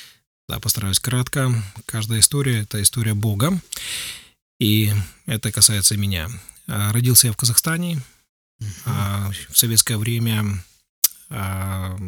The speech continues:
Speaker 1: моя семья по стороне, по линии матери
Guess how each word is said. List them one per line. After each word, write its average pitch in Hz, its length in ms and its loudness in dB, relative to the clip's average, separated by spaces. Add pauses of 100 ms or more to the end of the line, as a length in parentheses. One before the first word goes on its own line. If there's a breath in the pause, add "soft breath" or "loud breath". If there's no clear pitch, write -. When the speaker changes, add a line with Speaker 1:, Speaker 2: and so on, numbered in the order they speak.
(120)
Speaker 1:
моя 101 500 -2
семья 98 600 2
по 104 100 -2
стороне, 101 500 -2 (800 loud breath)
по 113 80 -4
линии 107 380 2
матери 104 680 0